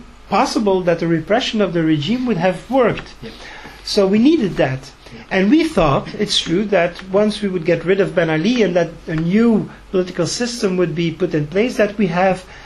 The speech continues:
Speaker 1: that we would have a, a larger voice in the debate. And this, yes, we, they agree. We, um, we, we did not make it. We did not get out of it what we wanted. Um,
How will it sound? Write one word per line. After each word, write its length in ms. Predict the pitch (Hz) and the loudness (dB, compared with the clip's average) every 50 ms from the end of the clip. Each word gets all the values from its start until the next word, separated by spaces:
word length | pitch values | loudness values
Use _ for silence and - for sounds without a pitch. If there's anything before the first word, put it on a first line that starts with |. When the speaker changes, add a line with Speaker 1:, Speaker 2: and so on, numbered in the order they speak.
| - - - | -18 -8 -2
Speaker 1:
that 160 | - 185 - | -2 0 2
we 80 | - 262 | 2 2
would 180 | 269 262 233 190 | 2 2 0 -2
have 320 | 160 190 190 190 190 - - - | 0 0 0 0 0 -6 -14 -10
a, 100 | - 185 - - - - | -10 -10 -10 -10 -8 -6
a 60 | 165 | -2
larger 360 | 151 160 156 170 - - 139 | -2 0 0 -2 -2 -4 -8
voice 520 | 135 - 131 139 165 156 135 - - - | -8 -6 -6 -4 -2 -2 -2 -4 -6 -10
in 100 | 151 139 | -10 -8
the 60 | 131 131 | -8 -8
debate. 420 | 123 123 - 131 143 147 131 - - - - - - - - - - - | -8 -6 -4 -2 -2 -2 -2 -4 -6 -8 -8 -8 -10 -12 -16 -14 -6 -2
And 200 | - 165 170 156 | 0 0 2 2
this, 420 | 185 240 277 277 - - - - - | 2 2 2 0 -4 -10 -12 -10 -2
yes, 360 | 170 170 165 180 - - - | 0 0 0 0 -2 -4 -4
we, 280 | 180 190 185 180 185 180 - - - - | -2 0 2 2 0 -2 -8 -14 -16 -14
they 280 | - 160 156 180 180 175 | -10 -4 -2 0 0 0
agree. 380 | 170 147 135 151 165 165 190 - - 180 | 0 0 0 0 0 -2 -4 -8 -10 -8
We, 300 | 160 170 170 170 165 170 | -6 -4 -2 0 2 2
um, 400 | 165 151 156 156 151 151 160 165 - - - - - - - - - - - - - - - - - - - 175 | 4 4 4 2 0 -2 -4 -8 -14 -20 -20 -20 -20 -20 -20 -20 -20 -20 -20 -20 -20 -20 -20 -20 -20 -16 -10 -8
we, 120 | 170 175 | -8 -8
we 160 | - - 185 180 | -6 -4 -4 0
did 240 | 156 190 190 190 | 2 2 2 2
not 260 | 170 170 160 170 - 196 | 2 0 0 0 -2 0
make 300 | 185 170 156 160 160 208 | 0 0 0 0 2 0
it. 200 | 208 208 208 - | 0 0 0 -4
We 60 | 180 | -2
did 220 | 160 190 190 190 | 0 0 0 0
not 240 | 175 175 175 175 170 - - - - - | 0 0 0 0 -2 -6 -16 -20 -12 -2
get 160 | - 180 170 | 0 2 2
out 180 | 165 170 175 180 | 2 2 2 0
of 120 | 185 147 135 | 0 0 0
it 220 | 175 170 165 - | -2 -2 -2 -2
what 180 | 175 156 139 - | -2 -2 -2 0
we 100 | 180 156 | 0 0
wanted. 560 | 135 143 147 151 165 170 175 220 240 233 - - - - - - - - - - - - | 2 2 2 2 0 2 0 0 -2 -2 -6 -16 -20 -20 -20 -20 -20 -20 -20 -20 -12 -6
Um, 580 | - 165 160 165 160 160 160 165 165 165 160 | -4 -2 -2 0 0 0 0 -2 -2 -4 -8